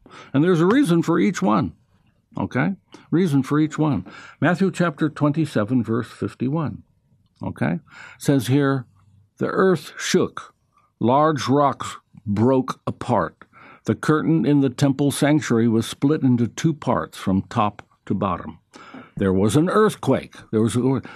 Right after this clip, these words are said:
the stones of creation cried out when the Creator died. The stones of creation cried out when the Creator died. Now, this could just be a coincidence. I mean,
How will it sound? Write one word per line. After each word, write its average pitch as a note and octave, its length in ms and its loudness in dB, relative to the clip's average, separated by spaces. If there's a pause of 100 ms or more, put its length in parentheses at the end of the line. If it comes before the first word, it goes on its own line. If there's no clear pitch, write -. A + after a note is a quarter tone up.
(200)
the A#2 100 2
stones G#3 800 2
of F3+ 280 -2
creation G3 680 2
cried D3+ 400 2
out B2 280 2
when B2 140 4
the B2 80 0
Creator C3 540 0
died. E2 480 -6 (840)
The A2+ 100 -6
stones D3+ 440 2
of C3+ 140 -4
creation C3 600 0 (500)
cried C3 320 0
out F2 260 0 (160)
when F#2+ 160 0
the F#2+ 60 0
Creator G2+ 540 0
died. E2 400 -8 (520)
Now, C4 160 4
this A3+ 220 4
could D#3+ 160 2
just A#2+ 240 -2
be F#2 120 0
a D#2 60 -2
coincidence. D#3 800 0
I F2 120 -2
mean, G#2 340 2